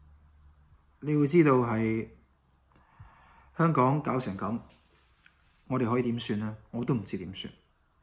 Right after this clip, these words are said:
所以就能離開嘅好多離開，唔想離開嘅留喺度，當然冇問題啦。但係你哋面對嘅處境係相當艱難，我就可以講到好多風涼話，所以我都唔知講呢啲嘢，大家嘅反應同埋感受係啲乜嘢？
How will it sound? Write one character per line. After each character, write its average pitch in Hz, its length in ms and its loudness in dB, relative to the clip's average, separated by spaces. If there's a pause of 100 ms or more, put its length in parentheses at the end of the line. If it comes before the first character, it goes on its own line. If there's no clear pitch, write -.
(1000)
所 156 180 2
以 147 80 6
就 104 480 -2 (500)
能 113 200 -6
離 113 160 -2
開 165 180 4
嘅 135 200 0
好 110 80 -16
多 131 180 2
離 104 180 0
開， 113 220 -6 (220)
唔 117 120 -8
想 190 180 4
離 135 120 4
開 135 180 2
嘅 120 160 -2
留 101 140 -6
喺 135 140 0
度， 107 320 -4
當 147 120 -2
然 101 160 -6 (260)
冇 117 100 -4
問 117 120 -6
題 107 180 -10
啦。 127 220 -4 (460)
但 117 220 -2
係 - 100 -6
你 131 80 -2
哋 131 180 2
面 120 220 -2
對 123 160 0
嘅 120 240 0 (140)
處 120 280 -2
境 120 220 -4 (360)
係 - 40 -18
相 123 260 -2
當 117 240 -2
艱 107 40 -6
難， - 120 -12 (520)
我 151 180 6
就 151 120 4
可 160 100 8
以 165 40 6
講 143 200 2
到 143 80 4
好 143 40 4
多 143 80 0
風 143 160 0
涼 104 220 -2
話， - 140 -6
所 170 120 0
以 160 60 2
我 143 100 2
都 170 80 4
唔 113 140 0
知 139 160 -2
講 120 140 -2
呢 135 80 0
啲 139 40 0
嘢， 110 360 0
大 107 120 -8
家 131 160 -2
嘅 123 140 -4
反 107 240 -4
應 117 180 -4
同 107 80 -8
埋 90 100 -8
感 - 180 -6
受 92 200 -6
係 95 40 -10
啲 110 100 -6
乜 110 140 -6
嘢？ 95 160 -12